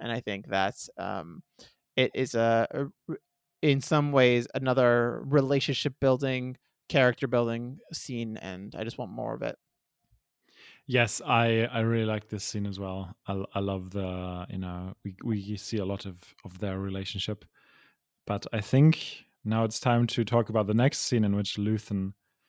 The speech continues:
Speaker 2: we find out about one of Luthen's relationship, which is, you know, my number two, probably your number one, Saw Gerrera.
Speaker 1: Definitely in my number one. I was, that's why I
Speaker 2: Yes.
Speaker 1: was saving it for my number one.
Speaker 2: Yeah, I know. <laughs>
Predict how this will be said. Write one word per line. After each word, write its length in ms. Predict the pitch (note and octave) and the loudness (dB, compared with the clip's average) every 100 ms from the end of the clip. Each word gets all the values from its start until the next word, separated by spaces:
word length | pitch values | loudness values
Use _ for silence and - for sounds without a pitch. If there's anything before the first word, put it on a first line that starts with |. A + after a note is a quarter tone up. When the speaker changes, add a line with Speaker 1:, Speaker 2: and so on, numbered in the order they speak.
| _ | _
Speaker 2:
we 360 | A2 G#2+ G#2+ A2+ A2+ - | -2 -2 -2 -6 -10 -6
find 380 | - A2+ G#2+ - - - - | 0 2 2 0 -10 -14 0
out 300 | A2 G#2 G2 - | 2 2 -2 -8
about 340 | A2 G#2+ G#2+ A2+ | -2 0 0 0
one 160 | A2 | 0
of 80 | G2+ | 0
Luthen's 480 | G2+ G#2+ - A2 - | 0 -2 -2 -4 -2
relationship, 540 | A2 A2+ B2 D3+ D#3+ - _ _ _ _ _ _ - | -4 -4 0 0 0 -8 _ _ _ _ _ _ -6
which 280 | A#2 G#2+ - | -6 -4 -8
is, 800 | A2+ G#2 G2 G2 F#2+ - - - _ _ _ _ _ | -6 -4 -6 -10 -14 -14 -16 -20 _ _ _ _ _
you 80 | G2+ | -6
know, 200 | F2+ G2+ | -4 -2
my 140 | G#2+ A2+ | 2 4
number 260 | A2+ A2 | 4 2
two, 420 | - A#2+ A#2+ C3 - _ | 0 0 2 0 -4 _
probably 440 | A#2+ G#2+ A2 A2+ | 0 0 0 -2
your 160 | A#2 A#2+ | 2 2
number 220 | B2 B2+ | 2 2
one, 380 | B2 G#2+ A2+ C#3 | 2 0 -2 -4
Saw 280 | - - G#2+ | -4 0 2
Gerrera. 600 | G#2 G#2+ G#2 G#2 A#2 D3 - _ _ | 2 2 2 4 4 2 -2 _ _
Speaker 1:
Definitely 280 | A3 F3+ C#3+ | 0 2 2
in 60 | B2+ | 2
my 120 | A#2+ | 0
number 180 | A#2 A#2+ | 0 2
one. 280 | A#2 A2+ C#3 | 2 0 0
I 120 | B2+ B2+ | 2 2
was, 160 | B2 | 0
that's 180 | - A2+ | -2 2
why 80 | C3 | 4
I 40 | |
Speaker 2:
Yes. 60 | B2 | 4
Speaker 1:
was 100 | B2+ | 2
saving 260 | C#3 C3 A2+ | 0 0 -4
it 120 | - - | -6 -4
for 100 | A#2+ | -4
my 100 | A#2 | -2
number 220 | G#2+ A#2+ | -4 0
one. 100 | C3+ | 4
Speaker 2:
Yeah, 80 | A#2 | 4
I 120 | A#2+ | 4
know. 180 | A#2+ A2+ | 4 4
<laughs> 540 | B2+ - A3+ A3 F3 | 10 12 12 12 8